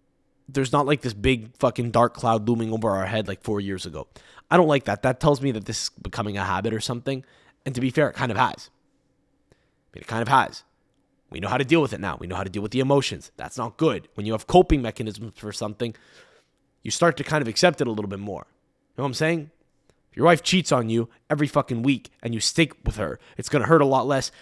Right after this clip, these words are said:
the sixty-ninth time. Tee-hee. Honestly, it's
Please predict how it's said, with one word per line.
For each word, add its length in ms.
the 80
sixty-ninth 680
time. 320
Tee-hee. 320
Honestly, 260
it's 380